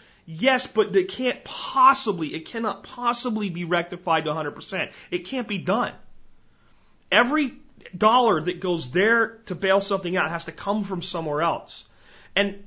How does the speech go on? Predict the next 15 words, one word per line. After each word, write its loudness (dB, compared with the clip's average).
all 8
of -2
the 4
money 2
comes -2
from -8
the 0
backs 0
of -8
the -4
people -2
that 0
are -2
still -6
working, 0